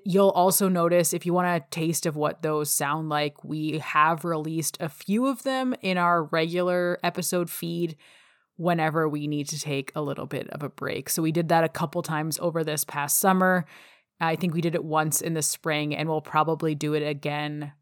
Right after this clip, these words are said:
uh, once this winter. But there's still a lot more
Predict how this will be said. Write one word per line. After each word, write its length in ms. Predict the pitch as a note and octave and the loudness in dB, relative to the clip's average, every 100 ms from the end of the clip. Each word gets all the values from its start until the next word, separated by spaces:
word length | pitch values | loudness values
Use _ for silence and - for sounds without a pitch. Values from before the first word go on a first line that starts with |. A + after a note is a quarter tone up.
| _ | _
uh, 180 | - C#3 | -12 -10
once 360 | C#3+ D3 C#3+ - | -6 -6 -4 -6
this 240 | C3+ - | -4 -4
winter. 400 | - D3 - C#3 - _ _ _ _ _ - | -4 -10 -10 -12 -18 _ _ _ _ _ 0
But 340 | E3+ F#3 - | 6 6 6
there's 220 | G3+ F#3+ | 4 4
still 340 | - G#3+ G3+ E3+ | 6 6 6 4
a 0 | |
lot 340 | D#3+ D#3+ - | 6 6 6
more 560 | E3+ D#3+ D#3+ D#3 D#3 | 2 2 4 2 0